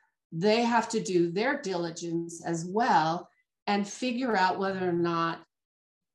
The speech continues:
bringing a lawsuit is the right thing to do in light of the con-, con-, uh, the contours of the law.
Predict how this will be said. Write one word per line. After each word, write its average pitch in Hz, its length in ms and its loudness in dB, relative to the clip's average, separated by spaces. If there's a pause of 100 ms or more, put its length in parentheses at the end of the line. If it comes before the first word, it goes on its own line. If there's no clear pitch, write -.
(160)
bringing 233 340 0
a 185 60 -4
lawsuit 170 760 -2 (120)
is 175 180 -2
the 190 100 -2
right 175 260 0
thing 175 220 -2
to 170 140 -6
do 185 380 0
in 175 260 -2
light 175 280 0
of 180 120 -8
the 175 60 -12
con-, 170 380 -4 (200)
con-, 185 320 -4 (100)
uh, 165 320 0
the 180 100 -4
contours 185 640 -2
of 165 140 -10
the 175 80 -8
law. 160 400 -4